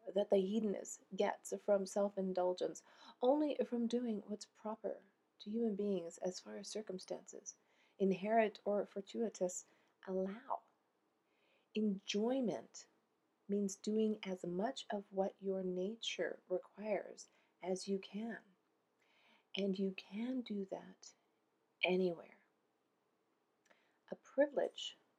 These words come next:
not granted to a cylinder to determine its own action." So he gives a funny little example there that a cylinder is not in control of its actions,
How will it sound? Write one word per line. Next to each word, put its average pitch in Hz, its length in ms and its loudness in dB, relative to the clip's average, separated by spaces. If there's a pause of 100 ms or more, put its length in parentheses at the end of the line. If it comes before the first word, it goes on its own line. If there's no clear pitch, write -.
(300)
not 247 260 -6
granted 226 520 0 (120)
to - 200 -4
a 202 60 0
cylinder 180 680 -4 (1040)
to - 80 -10
determine 196 640 -2
its - 260 -10
own 170 280 -16 (100)
action." - 400 -10 (560)
So 214 140 -4
he 208 80 -2
gives 190 200 2
a 190 40 -8
funny 185 320 0
little 175 220 -2
example 170 500 -2
there 175 220 -2
that - 200 2 (300)
a - 20 -6
cylinder 202 640 2
is 180 160 2
not 185 160 2
in 180 80 -6
control - 560 0
of 156 100 -4
its - 120 -10
actions, - 640 -10